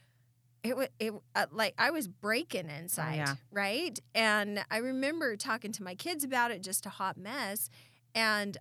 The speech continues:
Speaker 1: I remember Cooper saying, "Mom, it will be okay. I know what it's like to lose a dad."
Speaker 2: Ew,
Speaker 1: And
Speaker 2: yuck.
Speaker 1: I was
Speaker 2: Oh,
Speaker 1: like,
Speaker 2: bleh. Oh, that's
Speaker 1: "Oh." And so when, as he steps in and is
Speaker 2: Right.
Speaker 1: like, "I,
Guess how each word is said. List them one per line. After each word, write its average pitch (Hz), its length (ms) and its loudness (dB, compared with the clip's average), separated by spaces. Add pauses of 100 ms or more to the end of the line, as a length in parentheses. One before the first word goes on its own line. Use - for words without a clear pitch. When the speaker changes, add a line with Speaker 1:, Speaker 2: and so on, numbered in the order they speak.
Speaker 1:
I 208 120 2
remember 247 840 0
Cooper 240 380 -6
saying, 190 640 -4 (360)
"Mom, 233 300 -2
it 214 100 -4
will 240 140 0
be 254 200 -4
okay. 202 640 -6
I 202 160 -4
know 226 180 -6
what 202 160 -6
it's - 200 -6
like 147 160 -8
to - 120 -16
lose 147 260 -18
a 135 40 -20
dad." 101 380 -12 (340)
Speaker 2:
Ew, 180 380 4
Speaker 1:
And 277 160 8
Speaker 2:
yuck. - 20 8
Speaker 1:
I 277 160 10
was 320 160 10
Speaker 2:
Oh, 214 120 8
Speaker 1:
like, 226 440 8
Speaker 2:
bleh. 120 480 -4 (640)
Oh, 240 180 8
that's 285 160 8
Speaker 1:
"Oh." 233 260 -2 (320)
And 302 160 6
so 330 200 10
when, 285 320 4 (300)
as - 280 8
he 370 180 6
steps 247 500 4
in 233 440 2
and 233 220 2
is 233 180 6
Speaker 2:
Right. 254 60 4
Speaker 1:
like, 208 360 4 (500)
"I, 214 100 6